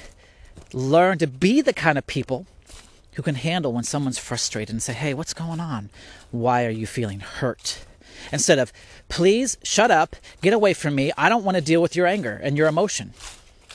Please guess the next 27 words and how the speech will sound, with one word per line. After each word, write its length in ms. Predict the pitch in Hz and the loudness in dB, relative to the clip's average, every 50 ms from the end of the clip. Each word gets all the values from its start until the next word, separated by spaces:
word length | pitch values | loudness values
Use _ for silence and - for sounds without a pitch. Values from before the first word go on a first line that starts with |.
| - - - - - - _ - - - _ - - - | -20 -20 -20 -20 -20 -20 _ -20 -20 -20 _ -14 -6 -2
I 100 | 147 151 | -2 -2
think 260 | - - 214 214 165 | 0 0 -2 -2 -2
it's 120 | 156 - | -4 -6
so 300 | - - - - 180 185 | -4 -6 -6 -6 -6 -8
true 380 | 165 - - - - 202 214 202 | -6 -6 -6 -6 -6 -6 -6 -6
that 100 | 160 127 | -6 -6
we 120 | 135 147 | -6 -8
do 160 | 139 131 151 147 | -8 -6 -4 -4
not, 320 | 147 165 180 180 170 - - - - - - - - | -4 -4 -4 -6 -6 -8 -14 -20 -20 -20 -16 -8 -6
we 40 | 165 | -4
don't 120 | 185 156 | -4 -2
have 160 | 185 185 165 | -2 -2 -2
the 40 | 160 | -2
maturity, 680 | 143 131 - - - - 160 156 165 170 156 127 123 127 | -4 -6 -4 -4 -4 -4 -4 -2 -2 -2 -2 -2 -2 -2
we 80 | 139 | -2
often 500 | 139 147 151 - - 165 185 190 - 135 123 | -2 -2 -2 -4 -2 -2 -2 -2 -2 -4 -6
don't 100 | 131 131 | -4 -4
have 100 | 139 127 | -6 -6
the 60 | 127 | -6
maturity 420 | 120 - - - 165 156 143 127 | -6 -6 -4 -4 -4 -2 -4 -4
to 160 | - - - | -6 -6 -4
let 260 | 120 127 143 170 - - - - - - - | -2 0 0 0 0 -2 -6 -20 -20 -10 -4
angry 300 | 131 131 131 127 131 120 | -2 -2 -2 -2 -4 -6
people 480 | - - - 143 - - 101 104 - - - - - - - - - _ - - - - - - 123 | -6 -4 -4 -4 -4 -6 -8 -12 -10 -10 -12 -12 -12 -14 -16 -18 -20 _ -20 -20 -20 -20 -12 -10 -6
get 200 | 113 135 135 127 | -2 0 2 2
it 100 | 135 127 | 2 2
out 360 | 127 117 104 98 - - - | 2 0 0 -2 -6 -10 -14